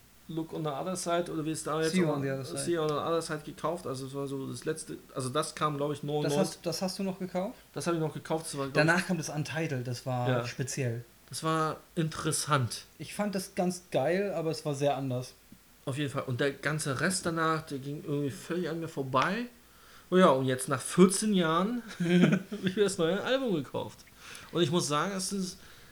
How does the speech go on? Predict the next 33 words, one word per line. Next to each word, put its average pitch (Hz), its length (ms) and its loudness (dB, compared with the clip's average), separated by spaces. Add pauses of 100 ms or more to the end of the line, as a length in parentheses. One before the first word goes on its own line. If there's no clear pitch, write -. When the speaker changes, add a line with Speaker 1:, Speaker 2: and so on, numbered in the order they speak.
(180)
Speaker 1:
es - 180 -6
hat 202 120 -4
so 196 100 2
eine, 170 180 0 (340)
so 143 140 -4
ein 147 80 -6 (140)
oldschool-weibiges 170 1700 -2 (500)
an 117 220 0
sich. 104 360 -8
Also 120 180 -2
es 143 200 -6
erinnert 147 440 -2
mich 143 160 -10
sehr 143 260 -2
stark 185 400 -4 (320)
Speaker 2:
Ja. 131 80 -14 (500)
Speaker 1:
an 135 140 -2
das, 151 260 0 (320)
wo 151 160 2
ich 160 160 -2
aufgehört 123 480 2
hab. 104 160 0 (220)
Speaker 2:
Ich 143 160 -12
muss 202 260 0
sagen, 202 440 -2 (120)
also 160 180 -6 (180)
von 170 180 -2
dem, 214 160 2
was 190 140 0
ich 196 160 -4
bisher 180 240 -2
gehört 156 460 -2
hab, 143 240 -4